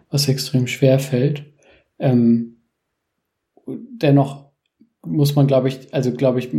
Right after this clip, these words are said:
es macht wenig Sinn, jetzt ewig bei diesem, bei, bei dieser Unzufriedenheit dann zu verharren, sondern man überlegt sich dann, ja gut, was sind die,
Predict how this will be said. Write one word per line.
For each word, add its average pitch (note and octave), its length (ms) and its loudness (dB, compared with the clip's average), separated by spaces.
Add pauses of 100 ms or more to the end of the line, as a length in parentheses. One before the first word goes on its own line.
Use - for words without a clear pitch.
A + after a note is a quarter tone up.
es - 220 -10
macht C3 240 -6
wenig C#3 240 0
Sinn, C#3+ 400 2 (240)
jetzt B2+ 280 -2
ewig C3+ 440 0
bei C#3 100 2
diesem, A#2+ 480 0
bei, A#2+ 120 -4
bei - 260 -8
dieser A#2 260 -2
Unzufriedenheit A#2+ 640 -2
dann A2+ 120 -2
zu - 100 -10
verharren, A#2 400 -4
sondern A#2 220 2
man A#2+ 120 4
überlegt A#2+ 320 -2
sich C#3 120 -6
dann, B2 180 0
ja A#2 80 0
gut, A#2 240 -6
was B2 120 -8
sind C#3+ 220 2
die, A2+ 240 -2